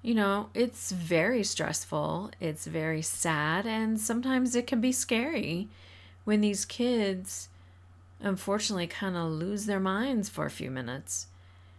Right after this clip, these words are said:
And especially when they dump over a desk, because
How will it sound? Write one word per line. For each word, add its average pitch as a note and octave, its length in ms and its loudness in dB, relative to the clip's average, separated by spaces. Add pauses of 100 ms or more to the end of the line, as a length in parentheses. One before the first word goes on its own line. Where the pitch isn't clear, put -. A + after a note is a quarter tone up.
(100)
And G#3 180 2
especially G#3+ 560 4
when D#3+ 240 4
they D3+ 160 4
dump E3+ 420 2
over C#3+ 240 2
a C3 80 0
desk, D3 540 0
because D3 640 -2